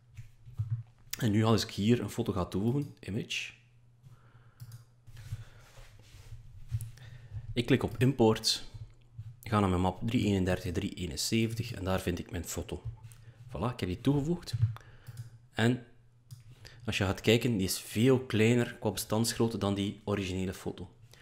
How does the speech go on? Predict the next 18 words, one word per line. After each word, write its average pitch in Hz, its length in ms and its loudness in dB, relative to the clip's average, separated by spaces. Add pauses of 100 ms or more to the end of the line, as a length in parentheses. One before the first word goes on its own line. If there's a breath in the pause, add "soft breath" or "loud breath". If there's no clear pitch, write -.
(260 loud breath)
Ja, - 100 -4
dus 160 80 2
dat 143 100 2
is 123 80 4
een 107 60 2
veel 143 220 4
makkelijkere 127 500 2
manier 113 320 2
en 123 80 0
veel 127 140 0
betere 120 300 2
manier 120 260 2
om 104 100 0
eigenlijk 110 280 0
foto's - 220 -6
te 95 100 -4
gaan 92 160 -2
toevoegen. 95 380 -8